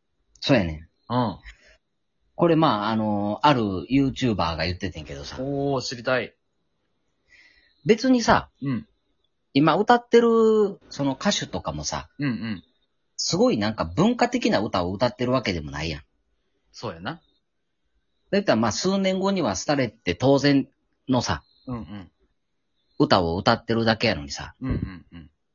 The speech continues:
Speaker 1: そこに言ったら何万人も人が来るわけやん。
Speaker 2: そうやな。
Speaker 1: で、果たしてそこにその歌に関してそんなに価値があるもんなのかっていうところやね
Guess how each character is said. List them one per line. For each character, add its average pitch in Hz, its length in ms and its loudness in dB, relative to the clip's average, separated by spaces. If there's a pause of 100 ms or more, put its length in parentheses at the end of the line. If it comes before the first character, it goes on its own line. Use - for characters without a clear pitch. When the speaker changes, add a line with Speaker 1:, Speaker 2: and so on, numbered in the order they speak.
(220)
Speaker 1:
そ - 120 -2
こ 175 120 4
に 131 60 4
言 113 60 2
っ - 40 -2
た 82 100 -2
ら 82 40 -2
何 156 240 6
万 226 200 4
人 123 120 2
も 82 100 -4
人 95 180 -4
が 85 80 -10
来 90 100 -10
る 87 80 -4
わ 92 140 0
け 80 80 -8
や 71 80 -12
ん。 - 20 -20 (220)
Speaker 2:
そ 90 140 -20
う 80 40 -18
や 76 60 -20
な。 113 260 -10 (1200)
Speaker 1:
で、 135 260 0 (100)
果 - 200 -6
た 247 140 2
し - 80 -4
て 98 100 -2
そ 117 160 -4
こ 185 140 0
に 127 80 2
そ 101 160 -2
の 90 300 -2
歌 165 640 4 (160)
に 110 120 0
関 143 260 2
し - 120 -8
て 82 100 -12
そ 156 180 -4
ん 240 120 0
な 254 80 2
に 247 100 -2
価 - 140 -2
値 - 120 0
が 110 160 2
あ 101 60 2
る 113 80 2
も 185 140 4
ん 143 100 2
な 78 140 -2
の 76 100 -6
か 123 120 2
っ - 100 -2 (120)
て 82 60 -8
い 85 80 -2
う 90 120 -4 (180)
と 127 100 -2
こ 123 80 0
ろ 107 80 2
や 80 80 0
ね 71 160 -14